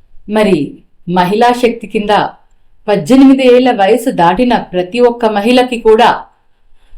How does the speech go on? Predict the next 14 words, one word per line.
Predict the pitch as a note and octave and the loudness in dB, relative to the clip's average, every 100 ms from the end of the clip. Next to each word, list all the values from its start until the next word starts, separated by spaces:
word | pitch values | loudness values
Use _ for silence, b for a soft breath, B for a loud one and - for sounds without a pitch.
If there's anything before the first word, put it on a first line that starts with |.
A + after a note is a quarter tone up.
| - | -20
సంవత్సరానికి | - G#3+ A3 B3 C#4+ C4 B3 A3+ G#3+ G#3+ G#3 _ _ _ _ _ _ G3+ | -12 -4 -2 0 2 4 2 0 -2 -6 -8 _ _ _ _ _ _ 0
పద్దెనిమిది | F3+ G#3 A3 G#3+ | 2 4 4 4
వేలు | G3 G#3 A3 | 2 2 2
వేస్తామంటూ, | F3+ F#3 - G3 E3+ D#3+ F#3 - _ _ _ _ _ _ _ _ _ _ - | 2 0 -4 -6 -6 -8 -10 -14 _ _ _ _ _ _ _ _ _ _ -18
రైతు | E3 F#3+ G3 B3+ D4 | -4 0 0 2 2
భరోసా | C4 A#3+ B3 B3+ | 4 4 2 0
కింద | A#3+ G3+ F#3 G3+ D#3 - - - - - - b b b - - | -2 0 0 0 -2 -8 -20 -20 -20 -14 -12 b b b -10 -2
ఇరవై | G#3 A3+ A#3+ A3+ | 2 4 4 4
వేలు | B3 C4+ | 4 4
రైతు | G#3 F#3+ B3 | 2 0 -2
భరోసాకి | G#3+ G3+ G3 G3 F#3 | -2 -2 -4 -6 -6
ఇస్తామంటూ, | E3+ G3 F#3+ D#3+ D#3 F3+ F3+ _ - - - - - b b b b b - - - G#3+ | -8 -6 -6 -6 -6 -8 -10 _ -20 -20 -14 -12 -12 b b b b b -20 -20 -4 0
మరి | G#3+ G3 C#3+ - - - _ - - - - - - | 2 2 -2 -8 -20 -20 _ -20 -20 -20 -20 -20 -6
సిలిండర్లు, | - G#3+ A3+ A#3+ A3+ G#3+ | -2 2 2 4 2 2